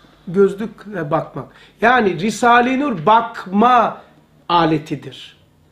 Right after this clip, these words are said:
Bakılan yer Allah'tır, Kur'an'dır, Resulullah'tır. Tamam? Risale-i Nur ne diyor diye değil, Resulullah bize ne diyor diye on dokuzuncu söze bakıyoruz. Tamam?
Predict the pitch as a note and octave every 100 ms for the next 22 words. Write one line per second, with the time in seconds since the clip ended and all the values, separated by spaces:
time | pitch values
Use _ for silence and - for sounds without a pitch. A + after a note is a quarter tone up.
0 | _ - E3+ G#3 A#3 A#3 A3 G3+ E3 -
1 | F#3 G3+ A3+ G#3+ - F3 D3 - G#3+ -
2 | A3+ A#3 A#3 G3+ G3 D#3+ D#3+ - - _
3 | - _ _ _ _ _ _ G#3+ B3+ G#3
4 | _ - - - E3 - G3 A#3 - C4+
5 | C#4 C#4 C4+ C4 B3+ G#3 B3 A3+ A#3 A#3
6 | B3 C#4+ C4+ - _ _ - F3 C4+ -
7 | C#4+ C#4+ A#3+ B3 A3+ A3+ B3+ G#3 A#3+ G#3+
8 | B3 B3+ A#3+ A#3 A3+ G3+ G3+ G3 F#3 D#3
9 | - B2 _ _ _ _ _ _ _ _
10 | _ _ _ _ _ _ _ _ _ -
11 | C4